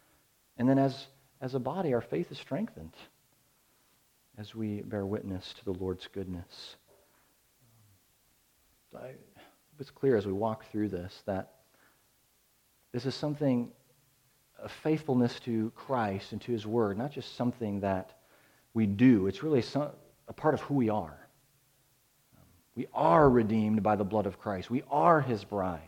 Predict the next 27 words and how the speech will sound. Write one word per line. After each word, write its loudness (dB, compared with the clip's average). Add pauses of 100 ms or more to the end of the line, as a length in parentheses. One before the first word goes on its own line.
(2000)
his -4
church -4
in -2
the -2
world. 0
By -2
our -2
very 0
existence 0
as -8
children -4
of -2
the -2
King, -8 (600)
we -2
bear 2
witness. -8 (1900)
We -6
can 0
live 2
as -6
joyful -2 (320)
witnesses -6 (100)
in -10
our -10
everyday -2
existence -8